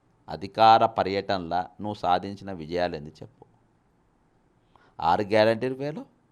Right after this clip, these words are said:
నీ పరిపాలన ఫెయిల్, నిరుద్యోగులకు ఇచ్చిన మాట ఫెయిల్. ఈరోజు నీ కార్యకర్తలే, నీ కార్యకర్తలు, నీ మనుషులు,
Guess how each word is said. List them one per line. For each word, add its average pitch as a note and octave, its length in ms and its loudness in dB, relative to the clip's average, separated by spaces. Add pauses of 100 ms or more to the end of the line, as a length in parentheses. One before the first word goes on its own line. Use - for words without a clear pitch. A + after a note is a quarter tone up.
(1200)
నీ F2 640 -8 (200)
పరిపాలన A2+ 500 4
ఫెయిల్, C3+ 320 -8 (1040)
నిరుద్యోగులకు F#2+ 640 -4
ఇచ్చిన D#2 220 -12
మాట D2+ 340 -2
ఫెయిల్. C3+ 340 -2 (1000)
ఈరోజు A#2 720 -2 (100)
నీ F#2+ 160 -10
కార్యకర్తలే, A#2 1080 0 (140)
నీ F2+ 160 -10
కార్యకర్తలు, G2 800 -2
నీ G#2 320 -8
మనుషులు, A2+ 720 -6